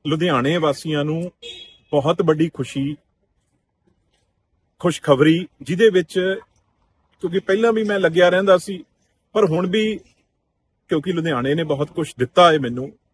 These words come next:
ਮੈਂ ਜ਼ਰੂਰ ਇਹ ਆਪਣੇ ਲੁਧਿਆਣੇ ਵਾਸੀਆਂ ਨੂੰ ਮੁਬਾਰਕਬਾਦ ਦਿੰਦਾ ਕਿ ਸਾਡੇ ਨੈਸ਼ਨਲ ਹਾਈਵੇ, ਗਡਕਰੀ ਸਾਹਿਬ ਨੇ ਖਾਸ ਤੌਰ ਤੇ, ਕਿਉਂਕਿ ਜਦੋਂ ਆਪਾਂ ਲੁਧਿਆਣੇ ਤੋਂ ਜਲੰਧਰ ਨੂੰ ਨਿਕਲਦੇ ਹਾਂ, ਉੱਥੇ ਬੜੀ ਵੱਡੀ ਸਮੱਸਿਆ ਸੀ ਕਈ ਜਗ੍ਹਾ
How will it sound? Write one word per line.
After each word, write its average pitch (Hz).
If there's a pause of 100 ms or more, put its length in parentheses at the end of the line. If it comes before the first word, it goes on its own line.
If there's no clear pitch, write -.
(500)
ਮੈਂ 180
ਜ਼ਰੂਰ 160 (1000)
ਇਹ 202
ਆਪਣੇ 165
ਲੁਧਿਆਣੇ 147
ਵਾਸੀਆਂ 139
ਨੂੰ 139
ਮੁਬਾਰਕਬਾਦ 123
ਦਿੰਦਾ 120 (460)
ਕਿ 170
ਸਾਡੇ 165
ਨੈਸ਼ਨਲ 147
ਹਾਈਵੇ, 117 (840)
ਗਡਕਰੀ 131
ਸਾਹਿਬ 170
ਨੇ 180
ਖਾਸ 139
ਤੌਰ 151
ਤੇ, 156
ਕਿਉਂਕਿ 160
ਜਦੋਂ 160
ਆਪਾਂ 165
ਲੁਧਿਆਣੇ 151
ਤੋਂ 170
ਜਲੰਧਰ 170
ਨੂੰ 190
ਨਿਕਲਦੇ 143
ਹਾਂ, 95 (680)
ਉੱਥੇ 269
ਬੜੀ 196
ਵੱਡੀ 185 (540)
ਸਮੱਸਿਆ 175
ਸੀ 185
ਕਈ 147
ਜਗ੍ਹਾ 127